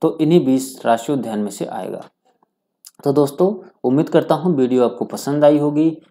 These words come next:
और अगर वीडियो पसंद आए तो वीडियो को लाइक करें और हमारे YouTube चैनल शिवा ऑनलाइन क्लासेस को सब्सक्राइब जरूर करें।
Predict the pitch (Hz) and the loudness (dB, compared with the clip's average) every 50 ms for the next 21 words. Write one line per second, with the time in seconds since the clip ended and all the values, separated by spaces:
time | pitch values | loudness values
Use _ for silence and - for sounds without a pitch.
0 | _ _ - 117 120 117 123 120 113 110 117 120 123 151 165 160 160 147 - 160 | _ _ -2 0 2 2 2 0 0 2 2 4 4 4 4 4 2 -2 -2 -2
1 | 156 151 151 156 156 156 156 147 131 120 120 117 117 120 110 110 117 107 101 107 | 0 2 2 2 2 0 0 -2 0 2 2 2 2 0 0 0 -2 -2 0 -2
2 | 127 127 - - 143 147 147 - - 120 135 165 185 175 143 127 117 113 113 113 | -2 -2 -2 -2 -2 -2 -4 -6 -6 -2 0 0 0 0 -2 -2 -2 -2 0 0
3 | 110 107 110 151 147 147 - - 135 127 131 135 139 135 135 - - 151 160 170 | -2 0 0 -2 -4 -2 -2 -4 -2 -2 -2 -2 -4 -4 -6 -6 -4 -2 -2 -2
4 | - - 123 120 113 113 107 107 107 113 107 110 107 110 - - 165 151 - - | -2 -4 -6 -6 -4 -4 -4 -4 -4 -4 -6 -6 -6 -6 -6 -8 -10 -10 -8 -6
5 | 190 185 - - 110 - - - 117 120 151 165 - - 107 - 104 92 - 90 | -6 -6 -6 -6 -10 -10 -10 -8 -4 -4 -2 -4 -4 -6 -8 -8 -8 -8 -10 -12
6 | - - | -14 -16